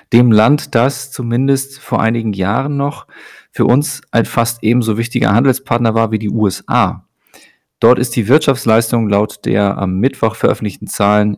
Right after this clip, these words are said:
im zweiten Quartal um zwanzig Komma vier Prozent eingebrochen. Das ist immerhin doppelt so schlimm wie das deutsche Minus von zehn Komma eins Prozent. Herr Schmieding, was läuft dort schief? Kann dies einen Einfluss haben auf die Verhandlungen zwischen Großbritannien und der E U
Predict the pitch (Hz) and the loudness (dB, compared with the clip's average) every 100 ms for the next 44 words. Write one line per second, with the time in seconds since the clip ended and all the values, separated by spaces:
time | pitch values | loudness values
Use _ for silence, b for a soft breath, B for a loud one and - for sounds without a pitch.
0 | - 101 - 104 104 110 - - 107 110 | -8 -10 -4 0 0 -2 -8 -2 -2 0
1 | 101 98 - - 107 151 - 123 - 123 | -2 -4 -6 -4 -2 -2 -6 -8 -6 -2
2 | 110 101 - 110 110 - - 101 95 92 | 0 -2 -2 -2 -2 -4 -4 -2 0 2
3 | 95 92 90 92 - B B B B 117 | 0 2 0 0 -6 B B B B 0
4 | 107 117 120 117 120 117 117 127 135 117 | 0 0 2 4 2 2 0 2 2 0
5 | 117 123 117 123 110 110 107 107 107 - | -2 0 0 0 0 0 2 2 0 0
6 | 110 110 101 - 107 104 b b b - | 0 0 -2 0 0 0 b b b -4
7 | 117 104 110 104 104 117 - - - - | 2 2 2 2 4 0 -2 -8 -8 -10
8 | - _ b b b b b 113 127 117 | -14 _ b b b b b -2 2 4
9 | 95 - _ - 127 170 151 143 135 - | 4 0 _ -2 0 0 2 2 2 2
10 | 117 110 - - 92 90 - - _ _ | 2 2 -4 -4 -4 -4 -12 -20 _ _
11 | _ - 123 135 135 127 139 - - - | _ -4 -2 0 -2 -6 -6 -8 -12 -4
12 | 107 107 110 131 - 139 127 120 120 117 | 0 2 2 0 0 -2 0 0 2 -2
13 | - 110 98 107 123 117 - 110 104 107 | -2 -2 0 0 0 -2 -4 -6 0 0
14 | 110 113 - 107 110 104 - 101 101 95 | 0 -4 0 0 2 0 0 0 2 2
15 | - 107 175 196 | 0 0 -2 -2